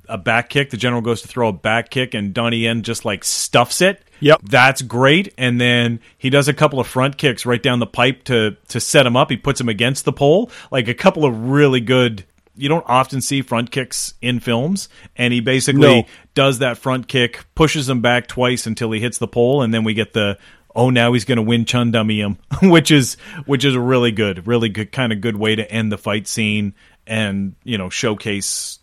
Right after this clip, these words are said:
Speaker 1: you know, the old scene and the new scene and how he's basically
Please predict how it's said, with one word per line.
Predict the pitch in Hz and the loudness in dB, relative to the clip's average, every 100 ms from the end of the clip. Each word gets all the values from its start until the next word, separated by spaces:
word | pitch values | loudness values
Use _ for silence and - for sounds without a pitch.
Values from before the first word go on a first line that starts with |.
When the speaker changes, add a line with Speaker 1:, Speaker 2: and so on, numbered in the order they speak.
| _ - | _ -12
Speaker 1:
you | 113 | -10
know, | 92 | -10
the | 92 | -8
old | 123 117 107 | -6 -4 -4
scene | - 110 107 | -6 -6 -6
and | 101 | -6
the | |
new | 104 113 | -4 -4
scene | - 113 107 104 | -6 -6 -6 -6
and | 95 92 | -8 -8
how | 104 101 | -8 -8
he's | 98 - _ | -10 -14 _
basically | 113 107 101 101 98 | -8 -8 -10 -10 -10